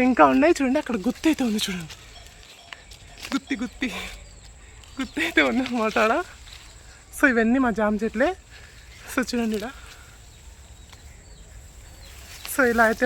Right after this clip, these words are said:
ఉన్నాయన్నమాట. So, చూడండి గైస్, ఇదిగోండి ఇక్కడ ఒకటి ఉంది.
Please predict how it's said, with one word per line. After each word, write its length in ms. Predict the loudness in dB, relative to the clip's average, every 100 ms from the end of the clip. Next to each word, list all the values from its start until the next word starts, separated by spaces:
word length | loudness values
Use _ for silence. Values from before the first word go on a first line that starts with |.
| 2
ఉన్నాయన్నమాట. 500 | 2 0 -2 -2 -4 -8 -14 -14 -14 -6
So, 80 | -4 -2
చూడండి 240 | 0 -2 -4
గైస్, 260 | -10 -10 -10 -12 -16 -18 -14
ఇదిగోండి 280 | -8 -6 -6
ఇక్కడ 200 | -4 -2 -2
ఒకటి 160 | -4 -4
ఉంది. 160 | -6